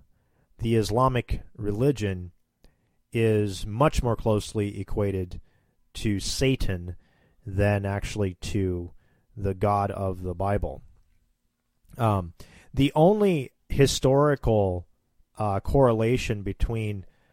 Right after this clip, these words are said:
the God of the Bible and of Islam is that Islam would claim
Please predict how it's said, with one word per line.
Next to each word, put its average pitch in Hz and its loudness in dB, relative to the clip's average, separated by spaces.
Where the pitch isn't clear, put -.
the 101 -2
God 123 6
of 107 4
the 110 0
Bible 113 6
and 110 -4
of 101 -2
Islam 101 -2
is 113 -2
that 110 0
Islam 151 2
would 113 0
claim 131 -2